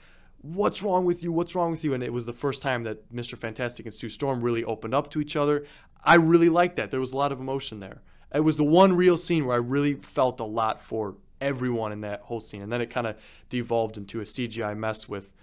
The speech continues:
uh, Mister Fantastic attacking Ben Grimm. But that scene in and of itself, I thought,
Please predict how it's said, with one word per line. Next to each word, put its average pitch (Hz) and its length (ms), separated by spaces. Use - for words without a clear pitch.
uh, 107 80
Mister 110 280
Fantastic 107 840
attacking 104 520
Ben 98 180
Grimm. 123 360
But 202 320
that 156 220
scene 151 220
in 139 80
and 131 80
of 113 120
itself, 107 420
I 123 100
thought, 101 340